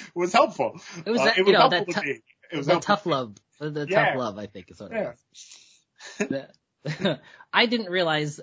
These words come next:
Speaker 2: um, so when you were at Dad Two in New Orleans the first time,
Speaker 1: Yeah.
Speaker 2: I, I didn't realize that would have only been your second time there.
Speaker 1: Yeah, and I think,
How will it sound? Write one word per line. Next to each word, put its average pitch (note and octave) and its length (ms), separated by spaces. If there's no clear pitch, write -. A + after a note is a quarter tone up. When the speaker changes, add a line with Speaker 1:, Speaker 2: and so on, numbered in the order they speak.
Speaker 2:
um, C3 480
so E3 260
when D#3 340
you D#3+ 460
were C#3 240
at B2+ 260
Dad C#3+ 280
Two C3+ 500
in C3 280
New C3+ 140
Orleans C#3 400
the - 80
first E3+ 500
time, G#2+ 480
Speaker 1:
Yeah. D3+ 300
Speaker 2:
I, C#3+ 180
I D#3+ 100
didn't E3+ 200
realize D3+ 280
that C#3+ 140
would C#3 120
have B2+ 100
only C3 220
been A#2+ 180
your A#2 80
second B2 380
time G#2+ 480
there. G2+ 400
Speaker 1:
Yeah, C#4+ 280
and F3 100
I F#3 100
think, F#4 400